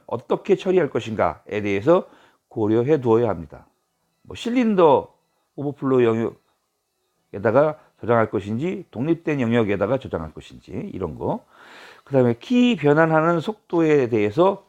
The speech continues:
고려를 해줘야 하고요. 그리고, 어, 충돌이 발생할 수 있다고 그랬죠? 충돌이 발생할 경우에 대비한 대비책이 있어야 합니다. 그리고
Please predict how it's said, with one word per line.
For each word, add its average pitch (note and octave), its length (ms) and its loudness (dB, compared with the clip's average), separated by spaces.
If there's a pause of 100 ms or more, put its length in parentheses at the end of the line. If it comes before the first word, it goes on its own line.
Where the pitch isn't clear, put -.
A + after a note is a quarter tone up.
(120)
고려를 B2+ 560 -2
해줘야 A2+ 400 0
하고요. G#2 540 -4 (760)
그리고, E3 600 2 (320)
어, C3 320 0
충돌이 C4 400 0
발생할 E3+ 380 4
수 - 160 -10
있다고 B2 240 -4
그랬죠? G#2 500 -2 (240)
충돌이 G3 420 0
발생할 C#3 480 0
경우에 A#2 360 -4
대비한 G2+ 600 0 (280)
대비책이 A#2 760 -4
있어야 G2 360 -8
합니다. D#2+ 420 -14 (640)
그리고 C3 380 0